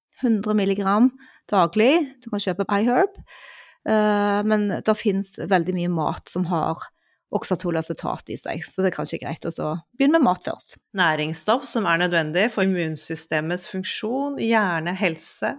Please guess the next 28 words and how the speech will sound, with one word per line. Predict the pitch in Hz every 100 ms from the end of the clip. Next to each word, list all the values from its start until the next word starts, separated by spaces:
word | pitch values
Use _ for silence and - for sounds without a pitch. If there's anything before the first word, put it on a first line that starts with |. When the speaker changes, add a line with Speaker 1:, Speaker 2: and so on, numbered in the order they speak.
| 285
Speaker 2:
og | - 254 240 _ _
mye | 202 202 214 180 139 170 170
mer. | 151 - _ _ _ _ _ - - -
Å | 240
ha |
lave | 262 269 254 202 170 175 226
eller | - 190 202
mangelfulle | 180 165 170 185 190
D-vitaminnivåer, | 175 151 156 170 165 160 165 170 226
det | 196 190
pågni-, | 190 151 151 156
det | 165 160 180 185
vet | 151 -
vi | 180 185
påvirker | 175 156 160 175 190
kognitiv | 165 151 156 180
helse | 175 156 170
negativt | 160 147 156 151 226 247
og | 165 175
vil | 175 -
bidra | 170 196 147 147 156 160
til | 165 151 165 - -
hjernetåkesymptomer. | - 165 135 - 147 - 151 - 151 - 151 156 - _ _ _ - - - -
Så | 220
personer | 214 240 - 185 185
som | 214 196
har | 175
depresjon | 170 175 190 - - 226 233